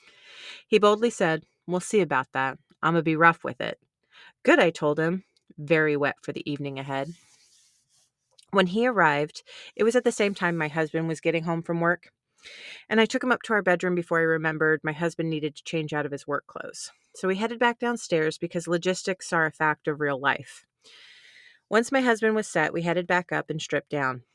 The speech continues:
I'm placed at the side of the bed, laid back.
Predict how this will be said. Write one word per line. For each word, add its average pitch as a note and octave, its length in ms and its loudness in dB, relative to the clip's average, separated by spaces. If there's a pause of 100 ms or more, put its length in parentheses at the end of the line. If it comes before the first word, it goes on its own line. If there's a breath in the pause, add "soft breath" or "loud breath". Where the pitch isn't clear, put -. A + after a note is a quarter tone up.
(680 loud breath)
I'm F3 180 -2
placed E3+ 380 -4
at F3+ 80 -8
the F3+ 60 -12
side E3+ 280 -2
of D#3+ 100 -6
the D#3+ 60 -6
bed, D#3 400 -4 (760)
laid D#3+ 300 -4 (100)
back. D3 520 -6